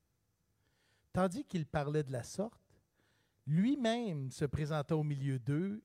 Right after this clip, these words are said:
et il leur dit, « La paix soit avec vous. » Saisi de frayeur et d'épouvante, d'épouvante, ils croyaient voir un esprit, mais il leur dit, « Pourquoi êtes-vous troublés et pourquoi pareille pensée s'élève-t-elle dans vos cœurs? »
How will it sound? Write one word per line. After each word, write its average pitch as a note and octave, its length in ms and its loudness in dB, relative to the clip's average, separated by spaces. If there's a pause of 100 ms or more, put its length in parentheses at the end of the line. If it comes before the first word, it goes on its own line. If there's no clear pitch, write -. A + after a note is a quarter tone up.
(100)
et D3 160 0
il C#3 100 0
leur B2+ 240 0
dit, « C3 380 -8 (960)
La B2+ 100 -2
paix E3+ 300 -2
soit C#3 320 -4
avec B2+ 240 0
vous. » F#2 200 -12 (840)
Saisi A3 420 0
de - 60 -14
frayeur F3+ 560 0
et D3+ 120 -2
d'épouvante, D#3 720 2
d'épouvante, D#3+ 500 -2
ils D3 100 -6
croyaient G#3 360 2
voir G3 220 6
un E3+ 80 0
esprit, F3 560 -6
mais F#3 320 0 (380)
il F3 160 2
leur F#3+ 180 8
dit, « A#3 400 -2 (680)
Pourquoi G3+ 340 -2
êtes-vous D3+ 200 -2
troublés C#3+ 580 -2
et C#3+ 120 -2
pourquoi A3+ 460 0
pareille D#3 440 -2
pensée D3 500 -2
s'élève-t-elle C#3 640 -2
dans C3 180 0
vos B2 160 -2
cœurs? » B2+ 400 -6